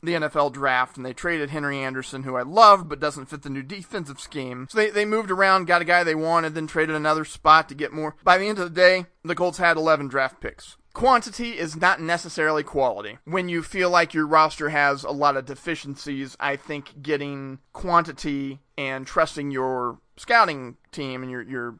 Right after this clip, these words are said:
talent evaluation should work for you all right. When the Colts traded that number three pick down and went down to number six, that meant bye-bye to Saquon Barkley,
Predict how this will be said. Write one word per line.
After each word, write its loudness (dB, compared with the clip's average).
talent 4
evaluation -6
should 2
work 2
for -2
you -4
all 0
right. 0
When -2
the -4
Colts 4
traded 4
that 6
number 2
three -4
pick -4
down 0
and -8
went -10
down 0
to -6
number -6
six, -8
that 2
meant -6
bye-bye 6
to -4
Saquon -2
Barkley, 2